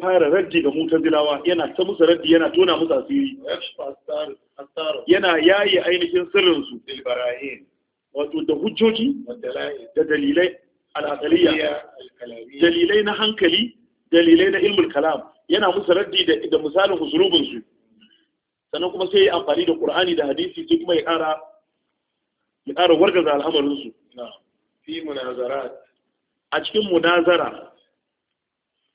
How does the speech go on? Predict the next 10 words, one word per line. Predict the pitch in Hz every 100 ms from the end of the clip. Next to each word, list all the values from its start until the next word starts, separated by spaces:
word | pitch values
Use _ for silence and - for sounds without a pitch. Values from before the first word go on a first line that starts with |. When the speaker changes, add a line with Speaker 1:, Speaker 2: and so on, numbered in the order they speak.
| _ _
Speaker 1:
An | 151
gane? | 160 180 208 - - _ _ 139
Za | 175
a | 165
zo | 170
ana | 165
tattaunawa. | - 170 151 143 135 117 113 - _ _ _ _ _ _ _ _ _ -
In | 165
ka | 185
ɗauko | 180 180 -